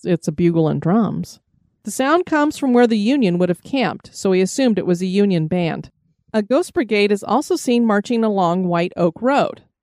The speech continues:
It is thought that these are a regiment that was killed by friendly fire.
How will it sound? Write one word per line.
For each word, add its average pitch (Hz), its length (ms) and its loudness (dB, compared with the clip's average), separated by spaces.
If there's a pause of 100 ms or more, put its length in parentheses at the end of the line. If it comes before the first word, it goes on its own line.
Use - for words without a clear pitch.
(120)
It 226 80 -4
is 294 100 -2
thought 339 260 0
that 247 160 -6
these 269 260 -2
are 330 100 2
a 294 40 2
regiment 233 480 0
that 226 100 0
was 220 160 -2
killed 233 280 2
by 220 160 2
friendly 185 380 0
fire. 214 600 -2